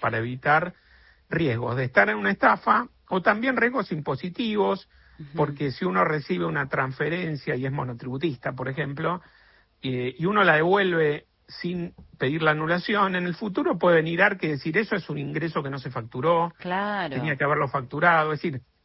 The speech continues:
Speaker 2: Sí.
Speaker 1: hay muchas implicancias, por lo cual el procedimiento correcto es la anulación y no devolver mediante transferencia.
Speaker 2: ¿Y esta, este pedido de anulación, cómo se hace con el banco?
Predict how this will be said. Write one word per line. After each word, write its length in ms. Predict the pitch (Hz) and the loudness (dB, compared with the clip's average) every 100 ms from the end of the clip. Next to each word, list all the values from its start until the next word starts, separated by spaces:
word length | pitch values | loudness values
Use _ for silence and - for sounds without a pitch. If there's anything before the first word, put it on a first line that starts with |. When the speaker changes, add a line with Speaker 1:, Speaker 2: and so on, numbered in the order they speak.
| _ _ | _ _
Speaker 2:
Sí. 180 | - | 0
Speaker 1:
hay 140 | 185 208 | 0 2
muchas 460 | 220 277 247 214 | -2 0 0 0
implicancias, 1080 | 185 156 170 170 202 170 147 - 160 156 160 _ | -4 -2 -4 2 2 2 0 -2 -2 -2 -4 _
por 140 | 151 | 0
lo 140 | 143 147 | 0 2
cual 200 | 165 127 | 2 2
el 120 | 120 | 0
procedimiento 580 | 131 127 147 165 190 160 | -4 -6 -4 -6 -2 0
correcto 420 | 147 165 185 175 | 0 0 -2 -2
es 80 | 151 - - | -4 -6 -2
la 140 | 127 | 0
anulación 840 | 131 135 135 135 - 165 175 185 - | 0 -2 -2 -4 -2 0 0 -4 -6
y 120 | 131 | -6
no 180 | 131 151 | -4 -4
devolver 480 | 143 127 120 127 131 | -4 -4 -4 -4 -4
mediante 380 | 120 113 110 | -6 -8 -8
transferencia. 640 | 107 110 107 113 104 - 196 | -10 -10 -10 -12 -12 -10 -2
Speaker 2:
¿Y 160 | 208 | 0
esta, 420 | 226 - 240 214 | 0 0 0 0
este 300 | 196 226 277 | 0 0 -2
pedido 420 | 160 202 202 226 208 | 0 2 4 4 6
de 140 | 180 | 4
anulación, 880 | 175 170 165 156 - 233 254 277 269 | 2 -2 -4 -4 -2 0 2 0 -2
cómo 320 | 196 214 214 | -2 -2 -2
se 180 | - 160 | -2 -2
hace 460 | 139 - 143 135 123 | -2 -4 -6 -4 -6
con 180 | 147 147 | -6 -4
el 140 | 143 | -2
banco? 560 | 135 131 131 135 127 | -4 -4 -6 -4 -6